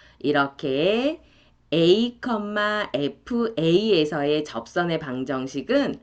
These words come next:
Y 마이너스 에프에이는 F 프라임 A 곱하기 X 마이너스 A로 구하면 되겠습니다. 자, 그러면 본격적으로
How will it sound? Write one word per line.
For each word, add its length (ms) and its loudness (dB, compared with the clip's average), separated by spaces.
Y 380 2
마이너스 640 -2
에프에이는 1040 0
F 400 -6
프라임 560 0
A 520 0
곱하기 880 -4
X 360 -8
마이너스 1000 -4
A로 920 0
구하면 640 -4
되겠습니다. 1120 -2
자, 380 -8
그러면 840 0
본격적으로 1200 0